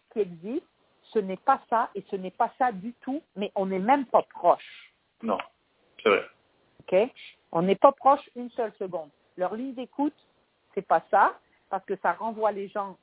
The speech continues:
Speaker 1: à leur fédération. Leur, leur truc de, d'enquête, euh, c'est pas une unité d'enquête, c'est une liste d'enquêteurs que les fédérations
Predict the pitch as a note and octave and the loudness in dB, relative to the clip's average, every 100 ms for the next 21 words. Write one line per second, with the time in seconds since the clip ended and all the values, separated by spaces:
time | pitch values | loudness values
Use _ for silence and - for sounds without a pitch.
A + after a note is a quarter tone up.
0 | _ E3 D#3 - E3 D#3 D3 C#3 _ F#3 | _ -6 -4 -6 -10 -8 -8 -10 _ -6
1 | A3 F4 _ _ _ - F#3+ B3 B3+ - | -6 -8 _ _ _ -6 2 4 4 2
2 | A3 A#3+ - C4 A#3+ - F#3 F3+ E3+ E3 | 2 2 0 -8 -8 -4 -2 -2 -2 -4
3 | E3 F#3+ F#3 A3+ G#3 G3 _ _ _ D#3 | -2 -2 0 2 2 0 _ _ _ -6
4 | D#3 - A#3 - A#3+ G#3+ G3 F#3+ F3+ F#3 | -6 -6 -6 2 2 2 -6 -8 -8 -4
5 | E3+ D#3+ - G3 F#3 - _ _ G#3 G3 | -2 -4 -2 0 0 0 _ _ -8 -6
6 | F#3+ A3 - _ F3+ E3+ D#3+ - E3 F#3 | -4 -2 -4 _ 0 2 2 6 8 8
7 | G4 - _ _ _ - F#3+ F3+ F#3+ F#3+ | 6 -4 _ _ _ -4 -4 -4 -4 -4
8 | F#3+ - - A3 G#3 | -6 -8 -10 -6 -6